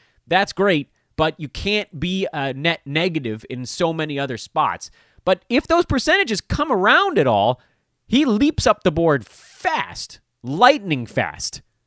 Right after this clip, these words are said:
So I don't know that you can drop him. I kinda feel the same way about Lou Dort, who kinda goes in and out of actually having usage or not on any given night. I don't know that you can just dump these guys because there's so much potential.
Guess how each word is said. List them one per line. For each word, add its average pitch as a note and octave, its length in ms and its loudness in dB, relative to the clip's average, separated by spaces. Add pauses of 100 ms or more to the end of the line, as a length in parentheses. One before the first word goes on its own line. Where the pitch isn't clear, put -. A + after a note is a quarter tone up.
(280)
So F3 140 0
I F#3 60 4
don't C#4+ 180 0
know F#4 100 2
that D4 140 -2
you G#3+ 100 -2
can D#3+ 180 -2
drop F#3+ 440 2
him. G2 300 -8 (1000)
I D#3+ 100 0
kinda G3 220 0
feel E3 160 -4
the C3 80 -4
same C#3 200 -4
way C3 120 0
about A#2 300 -2 (200)
Lou C#3+ 180 0
Dort, C#3 440 0 (100)
who B2 140 -6
kinda C3 260 -2
goes A#2+ 220 -2
in C3+ 100 -4
and A#2 80 -6
out A#2 140 -2
of G#2+ 80 -6
actually A2 280 -2
having G#2+ 280 -2
usage A2+ 380 -8
or G2 200 -8
not D2+ 380 -12 (340)
on G2+ 140 -8
any F#2+ 160 -6
given E2+ 260 -8
night. E2 240 -6
I C3 80 0
don't E3 100 -2
know E3+ 120 0
that D#3 160 -2
you C#3+ 100 -4
can C3 240 -4 (1300)
just A#2 280 -6
dump F3 300 0
these C3+ 240 -2
guys G2+ 560 -4 (100)
because C3+ 360 -2
there's C#3+ 220 2
so E3 240 2
much D#3 320 -2
potential. B2+ 920 -4